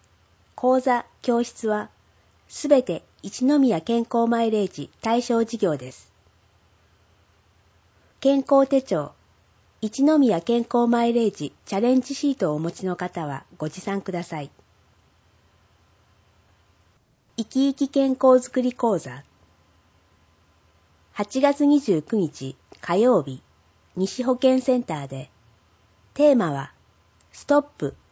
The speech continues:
漏れるおしっこ、快適な生活のために。九月二十八日木曜日、中保健センターで、テーマは、シーオーピーディー、慢性閉塞性肺疾患を知ってますか？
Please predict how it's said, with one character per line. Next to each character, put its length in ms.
漏 140
れ 160
る 140
お 40
し 240
っ 80
こ、 200
快 200
適 240
な 160
生 200
活 260
の 100
た 140
め 120
に。 220
九 140
月 260
二 140
十 160
八 260
日 400
木 300
曜 220
日、 200
中 300
保 80
健 260
セ 140
ン 60
タ 160
ー 100
で、 220
テ 200
ー 20
マ 160
は、 220
シ 380
ー 100
オ 60
ー 20
ピ 240
ー 20
デ 80
ィ 200
ー、 40
慢 220
性 300
閉 220
塞 240
性 240
肺 360
疾 100
患 220
を 100
知 80
っ 60
て 120
ま 120
す 120
か？ 220